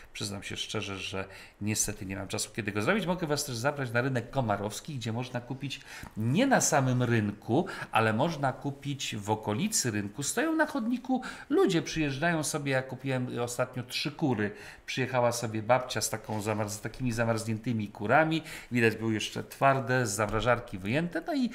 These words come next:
za dziesięć rubli sprzedała mi taką jedną kurę swojską. E, widać, że ten tłuszczyk jest taki żółciutki, czyli kura była karmiona,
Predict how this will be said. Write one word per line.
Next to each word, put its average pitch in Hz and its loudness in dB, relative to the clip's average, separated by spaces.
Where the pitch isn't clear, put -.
za 147 2
dziesięć 135 -2
rubli 135 -2
sprzedała 117 2
mi 113 -2
taką 113 -2
jedną 110 2
kurę 117 6
swojską. 120 2
E, 98 0
widać, 107 0
że 98 -10
ten 104 -4
tłuszczyk 113 -6
jest 101 -4
taki 101 -8
żółciutki, 98 -6
czyli 110 -6
kura 113 -2
była 107 2
karmiona, 101 0